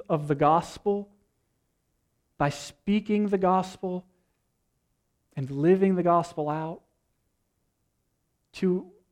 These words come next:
in and to every people group, every nation. Can we just get a snapshot of this at Pentecost? They're speaking in all these different languages, and it's showing us that eventually one day when the Great Commission is fulfilled,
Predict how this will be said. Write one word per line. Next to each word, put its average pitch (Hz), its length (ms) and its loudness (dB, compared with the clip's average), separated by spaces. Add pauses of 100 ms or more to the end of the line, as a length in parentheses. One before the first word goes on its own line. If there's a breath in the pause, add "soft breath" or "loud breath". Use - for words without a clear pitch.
(240)
in 214 360 2
and 143 180 0
to 202 440 -2
every 175 580 2 (800)
people 151 260 0
group, 113 220 -16 (1200)
every 190 360 4
nation. 165 440 -2 (1600)
Can 185 100 -2
we 214 60 0
just 208 140 -8
get 214 60 0
a 175 40 0
snapshot 147 640 -4
of 135 80 -4
this 135 280 -4
at 151 80 -14
Pentecost? 139 760 -6 (760)
They're 131 80 -16
speaking 143 420 -4
in 131 60 -2
all 135 140 -2
these 135 160 -2
different 143 340 -6
languages, 135 720 -4 (220)
and 123 100 -4
it's - 140 -12
showing 139 500 2
us 135 160 0
that 139 100 -2
eventually 143 440 0
one 139 220 0
day 143 120 4
when 143 120 2
the 139 60 0
Great 143 200 -2
Commission 139 300 -4
is 135 100 -6
fulfilled, 139 440 -6